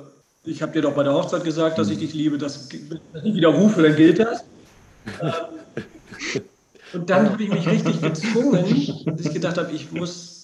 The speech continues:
Speaker 1: mich in die Lage versetzen, dass ich nicht so ein Vater werde. Und dann habe ich gedacht, „A-, am besten übe ich das, solange der, der, der Junge noch nichts versteht.“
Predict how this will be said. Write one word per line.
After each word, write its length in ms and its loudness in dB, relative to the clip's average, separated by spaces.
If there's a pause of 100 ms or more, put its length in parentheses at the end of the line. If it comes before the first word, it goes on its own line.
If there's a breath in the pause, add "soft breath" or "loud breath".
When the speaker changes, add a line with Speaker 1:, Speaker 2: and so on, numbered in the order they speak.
(260)
Speaker 1:
mich 160 -6
in 80 -2
die 80 2
Lage 260 0
versetzen, 460 -6
dass 240 -10
ich 380 -16
nicht 320 -12
so 120 -8
ein 60 -10
Vater 420 -4
werde. 380 -6 (100)
Und 40 -16
dann 80 -6
habe 100 -4
ich 60 -10
gedacht, 240 -6 (440)
„A-, 220 -10
am 160 -6
besten 280 -2 (120)
übe 180 8
ich 100 0
das, 200 -2
solange 340 0
der, 140 2
der, 420 -6
der 160 2
Junge 240 0
noch 160 2
nichts 220 0
versteht.“ 800 4